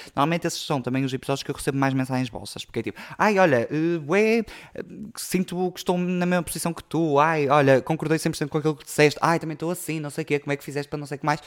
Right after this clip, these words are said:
Pronto. São episódios que vocês, sinto que vocês gostam e a mim também, porque eu adoro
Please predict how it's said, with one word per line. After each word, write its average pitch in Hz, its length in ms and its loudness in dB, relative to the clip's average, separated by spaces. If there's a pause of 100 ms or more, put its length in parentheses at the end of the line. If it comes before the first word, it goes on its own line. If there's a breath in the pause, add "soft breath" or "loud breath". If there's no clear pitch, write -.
(200 loud breath)
Pronto. - 300 -6 (120)
São - 140 -4
episódios 220 340 2
que - 60 -14
vocês, 196 320 0 (140 loud breath)
sinto 190 180 -4
que - 80 -12
vocês 160 260 0
gostam 127 300 2
e 151 100 0
a 160 40 0
mim 160 120 -2
também, 147 200 -2
porque - 140 -4
eu 143 40 4
adoro 120 500 6